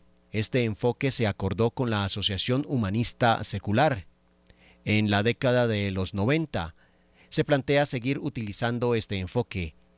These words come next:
Nuestros empleados y voluntarios en la diócesis y parroquias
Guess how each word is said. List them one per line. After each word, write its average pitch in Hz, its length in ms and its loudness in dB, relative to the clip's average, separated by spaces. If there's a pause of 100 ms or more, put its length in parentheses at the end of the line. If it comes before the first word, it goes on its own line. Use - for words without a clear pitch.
(300)
Nuestros 143 340 0
empleados 135 600 2
y 135 40 -2
voluntarios 113 840 -2 (220)
en 85 180 -6
la 85 140 -2
diócesis 123 560 0
y 104 60 -10
parroquias - 600 -2